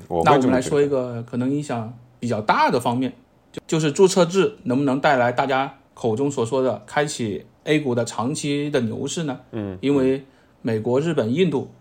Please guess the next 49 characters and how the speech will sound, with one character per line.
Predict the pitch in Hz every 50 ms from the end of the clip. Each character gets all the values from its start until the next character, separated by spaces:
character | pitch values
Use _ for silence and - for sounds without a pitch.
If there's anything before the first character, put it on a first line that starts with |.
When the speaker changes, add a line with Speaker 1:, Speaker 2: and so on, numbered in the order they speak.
| _ _
Speaker 2:
这 | - 131
些 | 127 135 131 127
国 | 120 - 113 123
外 | 156 160
的 | 151 143 127 113 110 - - - _ _ _ _ _ _ _ _ _ _ _ _
资 | - - 147
本 | 139 120
市 | 123 143 131
场 | 123 113 - -
在 | - 127 120
开 | 120 - 160 160
启 | 156 131
注 | 110 151 151
册 | - 160 143
制 | - 156
之 | 143 165
后， | 156 - 220 208 - - - _ _ _ _ _ _ _ _ _ -
都 | 151 151 180 214 240 233 233 - - - - -
在 | - 180 165 147
很 | - 135 117
长 | 107 - - 107 120 147 185
时 | 175 - 139
间 | 127 139 135 135 143
内 | 139 127 - - - _ _ _ _
进 | - 170 156 147
入 | 135 131 127
了 | 123 120 113 - - -
长 | - - - 117 127
期 | 127 - 143
牛 | 127 107 101 117
市 | 127 - 151 131 123 - - _ _ _ _ _ _ _ _ _ _
的 | - 117 104
这 | 131
种 | 120 110 107
状 | 104 143 131 123
态。 | 117 117 110 113 - - _ _ _ _ _ _ _ _ _ _ _ -
Speaker 1:
嗯， | - 90 85 82 80 - - _ _ _
你 | - 107 107
认 | 104 107 147 170 151
同 | 127 117 104
吗？ | 104 104 104 110 123 -
你 | 101
认 | 92 82 90 95
同 | 90 85 76
吗？ | 73 73 76 76 - _ _ _ _ _ _ _ _ _ _ _ -
Speaker 2:
嗯， | - 117 113 110 107 104 107 110 117 117 120 - _ _ _ _
我 | - 117 110 110 107
觉 | 110 - 123 135 156
得 | 156 175 165 165 165 165 165 165